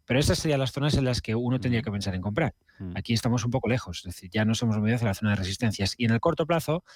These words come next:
Speaker 1: es verdad que hemos visto una pequeña señal técnica bajista. Es una pequeña señal, ¿eh? Es decir, no, no sé, que a lo mejor el título puede acercarse a la zona del cero setenta y cinco, ok, pero no parece que tuviera que haber más. También en el co-, en el contexto técnico general que tenemos ahora, yo soy más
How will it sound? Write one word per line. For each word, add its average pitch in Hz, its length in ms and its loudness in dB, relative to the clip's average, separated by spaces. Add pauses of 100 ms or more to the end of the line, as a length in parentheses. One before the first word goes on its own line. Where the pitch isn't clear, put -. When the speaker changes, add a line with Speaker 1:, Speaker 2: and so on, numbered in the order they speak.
(260)
Speaker 1:
es 113 80 0
verdad 127 240 2
que 131 80 -2
hemos 127 100 2
visto 117 160 -2
una 143 140 2
pequeña 120 380 0
señal 113 360 2
técnica 123 340 0
bajista. 104 400 -4
Es - 140 -10
una - 80 -2
pequeña 143 400 2
señal, 110 400 0
¿eh? 131 160 -2
Es - 140 -20
decir, 92 220 -12
no, 104 260 2 (520)
no 95 140 0
sé, 110 160 0
que 92 140 -2
a 87 60 0
lo 87 60 -2
mejor 90 260 -2
el 104 40 2
título 101 300 -2
puede 107 220 2
acercarse 104 440 0
a 101 60 2
la 101 60 2
zona 107 180 0
del 104 100 0
cero 107 160 0
setenta 107 280 0
y 110 40 4
cinco, 107 460 0
ok, - 180 -8 (220)
pero 87 200 -10
no 92 140 0
parece 95 300 2
que - 100 -18
tuviera 87 300 -10
que - 100 -8
haber 82 220 -4
más. - 240 -4
También 95 360 -2 (420)
en 127 120 4
el 127 80 2
co-, 143 200 0
en 139 80 4
el 139 200 2
contexto 151 560 0
técnico 156 400 0
general 123 520 2
que - 100 -8
tenemos 104 280 -2
ahora, 123 360 2
yo 107 300 2
soy 117 260 0
más 113 280 0